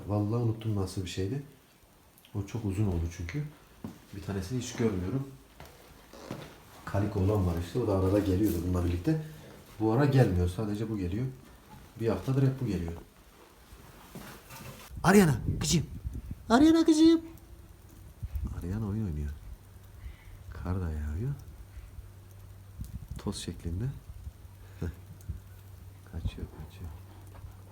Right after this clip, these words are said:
Bizim kedi burada yok. Burada şu an bir ses geliyor. Ha, buradaymış. Bak arkadaşlar içeriye girecek.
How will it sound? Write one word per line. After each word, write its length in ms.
Bizim 220
kedi 280
burada 200
yok. 280
Burada 220
şu 140
an 60
bir 60
ses 240
geliyor. 340
Ha, 120
buradaymış. 460
Bak 180
arkadaşlar 480
içeriye 420
girecek. 360